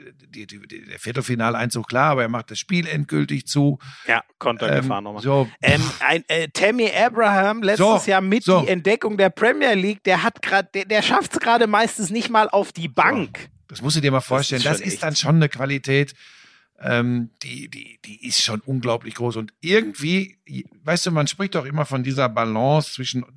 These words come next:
Speaker 1: äh, Defensive und Offensive. Ähm, es hatte gestern übrigens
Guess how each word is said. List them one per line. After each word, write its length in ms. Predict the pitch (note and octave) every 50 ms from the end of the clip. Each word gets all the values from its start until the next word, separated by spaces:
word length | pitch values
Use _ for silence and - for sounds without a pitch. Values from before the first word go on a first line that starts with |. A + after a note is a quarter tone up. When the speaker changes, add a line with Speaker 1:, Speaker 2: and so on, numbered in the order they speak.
| C#3+ C3
Speaker 1:
äh, 60 | A#2+
Defensive 720 | A2 A2 C3+ C#3+ - - C3+ C3 A#2 B2 C3+ C3+ B2+ B2+ A#2+
und 140 | A2+ A2
Offensive. 680 | - - C3+ - C#3 C3 B2+ B2 B2+ B2+ B2 A#2+ A#2+ A#2 _ - - - - - - - - _ _
Ähm, 320 | - - C3 C3 C3 B2 _ - _
es 260 | - D#3+ D#3+ - E3
hatte 240 | E3+ A3+ - G#3+ F#3
gestern 440 | C#3+ D#3+ G3 - - A#3 A3+ A3
übrigens 640 | G#3 G#3 G#3 G#3 G3+ G#3+ G#3 G3 F#3+ - - - -